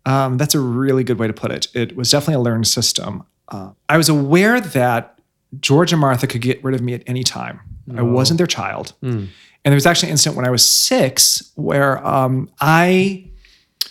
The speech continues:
Speaker 1: came home, uh, from school to, to Martha's house, and it was Wednesday, which is weird that I remember this. I'm, like, six or seven years old.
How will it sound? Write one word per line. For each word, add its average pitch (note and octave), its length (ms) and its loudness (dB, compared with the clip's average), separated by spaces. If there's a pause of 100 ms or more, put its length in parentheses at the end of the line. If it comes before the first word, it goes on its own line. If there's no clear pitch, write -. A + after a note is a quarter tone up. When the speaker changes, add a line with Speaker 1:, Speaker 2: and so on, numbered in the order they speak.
(240)
Speaker 1:
came E3 480 -4
home, C#3 1080 -4 (120)
uh, B2+ 120 -2
from C#3+ 120 -4
school D3 380 2
to, - 220 -8
to - 160 -8
Martha's C3+ 320 -2
house, A2+ 320 -4
and D#3 100 -2
it D#3+ 40 0
was D#3 180 -6
Wednesday, F3 440 0 (300)
which - 180 -4
is D3 120 -4
weird D#3+ 400 -2
that C3+ 120 -6
I C3+ 60 -8
remember B2+ 340 -6
this. - 320 -8
I'm, A2+ 140 -12
like, A2+ 180 -12
six - 320 -4
or E3+ 60 -4
seven C#3+ 240 -4
years B2 160 -6
old. - 320 -8